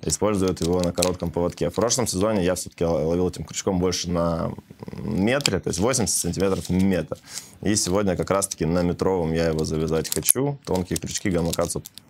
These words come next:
фасуют дополнительно ещё вот такой вот пакетик, который мне не нравится, что если ты хочешь в ходе тура повязать, то это совершенно неудобно. Ну,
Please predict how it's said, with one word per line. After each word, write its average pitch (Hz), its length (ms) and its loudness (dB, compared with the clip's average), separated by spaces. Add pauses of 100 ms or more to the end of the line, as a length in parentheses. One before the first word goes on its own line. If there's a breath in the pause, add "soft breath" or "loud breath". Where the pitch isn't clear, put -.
(200)
фасуют 87 480 2
дополнительно 92 880 0
ещё 80 420 -2
вот 78 160 -2
такой 76 320 -2
вот 76 200 -4
пакетик, 139 560 0 (1600 loud breath)
который 101 460 2 (560)
мне 95 240 4
не 92 100 4
нравится, 98 400 2
что 92 140 4
если 90 160 0
ты - 80 -8
хочешь - 340 0 (260)
в - 60 -14
ходе 104 280 2
тура 143 520 0 (420)
повязать, 85 500 2
то 101 100 2
это 117 140 0
совершенно 101 640 2
неудобно. 87 840 0
Ну, - 80 -6